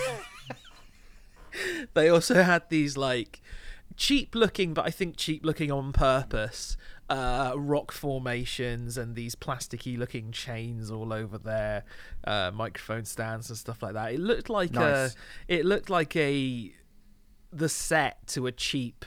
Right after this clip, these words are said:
Speaker 1: B B C sci-fi drama from the eighties, but set in hell, you know?
Speaker 2: Sounds like the Masters of the Universe
Speaker 1: It,
Speaker 2: film.
Speaker 1: oh, you know what? It wasn't a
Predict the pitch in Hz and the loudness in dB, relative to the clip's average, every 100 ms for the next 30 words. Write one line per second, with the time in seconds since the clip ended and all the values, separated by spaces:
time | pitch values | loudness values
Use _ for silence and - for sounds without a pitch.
0 | - 123 113 120 117 - 117 110 - 113 | -8 -6 -6 -6 -6 -4 -6 -6 -4 -2
1 | 107 110 107 101 107 107 104 90 - 90 | -2 -4 -6 -6 -4 -4 -4 -8 -12 -8
2 | 101 95 113 - 78 92 - - - 117 | -4 -2 -4 -6 -8 -8 -14 -16 -4 -4
3 | - - - 123 107 110 - - 98 65 | -4 -10 -6 -6 -6 -10 -10 -8 -10 -10
4 | 67 - - - - - 107 98 104 110 | -16 -18 -20 -20 -18 -10 -8 -6 -8 -4
5 | 151 147 139 143 135 - 123 131 143 156 | -2 0 2 2 2 0 -2 0 2 2
6 | 113 110 214 285 - - 90 311 311 254 | 0 4 8 6 4 -4 2 4 6 4
7 | 190 277 381 370 381 247 202 208 262 392 | 4 8 10 12 12 10 8 4 4 6
8 | 330 - 220 | 6 2 -4